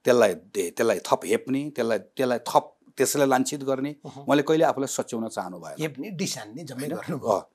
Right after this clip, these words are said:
Speaker 1: त्यसलाई डिसमिस गर्ने उहाँले, होइन? मैले, म कहाँनिर एक्चुअली हेर्छु भनेदेखि भने बाहिर आ-, आखिर अस्तिको निर्णय पछाडि बाहिर यत्रो ठुलो सार्वजनिक सञ्चार माध्यमबाट, तपाईँहरूबाट, सबैबाट आयो, हाम्रो भित्रबाट पनि आयो, सबैतिरबाट आइसकेपछि, अझ बाहिरबाट अझ जोडतोडले आइसके पछाडि चाहिँ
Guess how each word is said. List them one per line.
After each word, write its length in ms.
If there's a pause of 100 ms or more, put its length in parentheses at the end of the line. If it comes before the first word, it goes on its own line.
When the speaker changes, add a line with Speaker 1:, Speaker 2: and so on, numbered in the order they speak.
(160)
Speaker 1:
त्यसलाई 240
डिसमिस 420
गर्ने 200
उहाँले, 240
होइन? 200 (340)
मैले, 280
म 160
कहाँनिर 320
एक्चुअली 320
हेर्छु 220
भनेदेखि 260
भने 200 (880)
बाहिर 260
आ-, 180
आखिर 460
अस्तिको 300
निर्णय 280
पछाडि 440 (320)
बाहिर 240
यत्रो 400
ठुलो 540 (120)
सार्वजनिक 380
सञ्चार 300
माध्यमबाट, 540
तपाईँहरूबाट, 640
सबैबाट 480
आयो, 280 (380)
हाम्रो 220
भित्रबाट 320
पनि 200
आयो, 180
सबैतिरबाट 420
आइसकेपछि, 320
अझ 80
बाहिरबाट 340
अझ 100
जोडतोडले 460
आइसके 300
पछाडि 320
चाहिँ 180